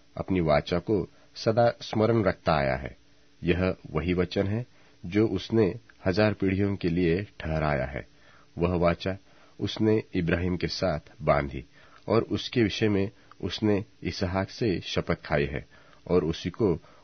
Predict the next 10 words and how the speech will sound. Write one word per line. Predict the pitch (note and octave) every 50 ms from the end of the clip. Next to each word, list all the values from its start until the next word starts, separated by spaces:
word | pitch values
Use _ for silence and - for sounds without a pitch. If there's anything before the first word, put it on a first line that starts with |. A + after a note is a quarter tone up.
| - -
उसने | A2+ A2 - - A#2+ A2+ A2+ A2+ - - - - -
याकूब | - F2 E2+ E2+ - - G2+ -
के | - -
लिए | F2+ F2+ G2 G2+ F#2 F#2+ G#2+ - -
विधि | F2+ D#2 E2+ F2 - G#2 G2
करके | - G#2 G2 G2 - - A2+ A#2 - - - - - - - -
और | A2 A#2 A#2+ A#2+ -
इस्राएल | - F#2 - - - F#2+ F#2+ F#2+ F#2+
के | F#2 - F#2+
लिए | F2+ G2 A2+ G2 F2+ G#2